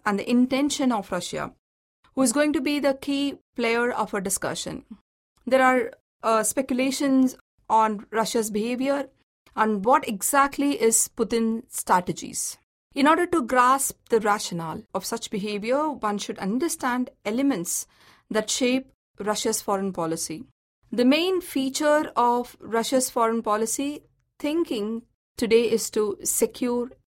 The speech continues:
its civilizational identity. The collapse of Soviet Union meant much more for Russia. It was loss of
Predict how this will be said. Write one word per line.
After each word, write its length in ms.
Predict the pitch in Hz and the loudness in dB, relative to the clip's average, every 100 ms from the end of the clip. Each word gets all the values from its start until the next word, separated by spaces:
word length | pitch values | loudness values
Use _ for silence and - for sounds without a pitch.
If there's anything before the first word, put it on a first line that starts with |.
| - | -6
its 380 | 190 - - - | -4 -2 -4 -6
civilizational 680 | - 220 196 185 185 - 180 | -2 0 2 0 -4 -4 -4
identity. 560 | 160 165 175 - - - _ _ _ | -4 -4 -6 -8 -14 -16 _ _ _
The 100 | - | -2
collapse 500 | 254 277 294 311 320 | 2 4 4 2 0
of 120 | 302 269 | -4 0
Soviet 360 | 262 247 254 | 0 0 -2
Union 500 | 247 240 240 254 262 - | -2 -2 -2 -2 -4 -4
meant 400 | 202 247 262 - | -4 -2 -4 -4
much 520 | 202 233 277 - - | -4 -2 -4 -6 -4
more 420 | 226 208 247 302 | -2 -2 -2 -2
for 220 | 294 254 | -2 -4
Russia. 520 | 233 185 - 202 190 262 _ _ - - _ - | -4 -6 -6 -4 -6 -8 _ _ -20 -20 _ -8
It 180 | 226 - | -6 -2
was 280 | 196 - | -2 0
loss 480 | 180 175 202 285 285 | -2 0 2 2 2
of 320 | 294 269 - | 0 0 -8